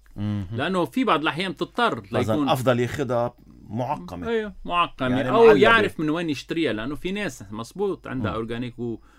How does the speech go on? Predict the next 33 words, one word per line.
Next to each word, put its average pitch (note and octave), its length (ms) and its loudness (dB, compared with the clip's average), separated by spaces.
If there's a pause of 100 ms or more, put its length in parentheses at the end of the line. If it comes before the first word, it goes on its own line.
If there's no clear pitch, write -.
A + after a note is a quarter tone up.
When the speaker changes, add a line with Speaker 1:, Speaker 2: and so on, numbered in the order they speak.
(260)
Speaker 2:
وبياخدك B2+ 600 0
على A#2 160 -2
المزارع A#2+ 540 0
يلي A2 240 -4
هو B2 180 -2
زارع A2+ 300 -4
فيها، B2 460 -4
بتقول: G#2+ 380 -6
Speaker 1:
مم. C3+ 60 -2
Speaker 2:
"والله G#2+ 500 -4 (100)
عن A2 180 -6
جد C#3 280 -4
شي B2 280 -6
روعة". A2+ 420 -6
Speaker 1:
مم. G2+ 200 -8 (260)
بس G2 160 -12
مين D3+ 300 -2
بيقول C3+ 200 -2
لنا C3 160 -2
إنه A#2+ 480 -4 (320)
هالنوع، A#2 400 -6
هال-، G2 500 -8
هال-، G2 380 -8 (300)
هالبرودوي B2+ 580 -2
هيدا، C3+ 540 -2 (340)
آه، A2+ 220 -8
صح A#2+ 220 -8
سليم؟ C3+ 360 4 (760)
Speaker 2:
بده F#3 220 0
يجرب B2 400 0
واحد A#2 300 -8
<laughs> - 0 - (400)
Speaker 1:
مم. C#3 100 -2